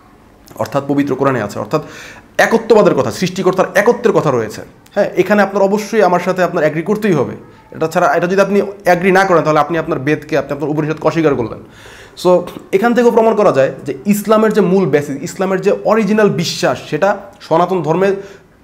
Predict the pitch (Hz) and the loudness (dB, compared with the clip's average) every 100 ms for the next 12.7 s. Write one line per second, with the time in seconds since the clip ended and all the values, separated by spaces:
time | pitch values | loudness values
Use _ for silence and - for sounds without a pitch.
0 | _ 180 214 214 - 190 202 202 208 175 | _ 0 0 -2 -2 0 -2 -2 0 0
1 | 131 - 80 - - - - - - 247 | -2 -6 -14 -18 -20 -20 -12 -8 -2 0
2 | 247 214 180 - 117 113 - - _ - | 2 2 0 -2 -8 -8 -12 -20 _ -4
3 | 151 170 190 170 165 170 156 160 156 156 | -2 0 0 -2 -2 -2 0 0 0 0
4 | 156 127 120 120 - - 147 160 180 - | 0 -2 -4 -6 -16 -12 -4 -2 -2 -2
5 | 156 147 151 151 160 151 151 123 156 156 | 0 2 2 0 -2 -2 -2 -2 0 0
6 | 151 143 123 110 110 - - 120 143 143 | 0 0 -2 -4 -12 -14 -10 -6 -4 -6
7 | - - - 135 143 160 160 127 117 123 | -12 -20 -6 0 2 2 2 -4 -4 -4
8 | 127 147 131 139 151 139 143 143 143 143 | -4 -4 -4 -2 -2 -2 -2 -4 -6 -6
9 | 147 147 139 139 147 147 - 123 117 107 | -4 -4 -4 -2 -2 -2 -2 -2 -2 -4
10 | 139 123 120 156 147 - 185 190 156 131 | -6 -2 2 2 2 -4 -2 2 2 0
11 | 123 165 147 127 113 117 120 131 127 117 | 0 2 2 0 -2 -4 -4 -4 -2 0
12 | 120 127 120 113 110 107 101 | -2 -2 -4 -4 -6 -8 -10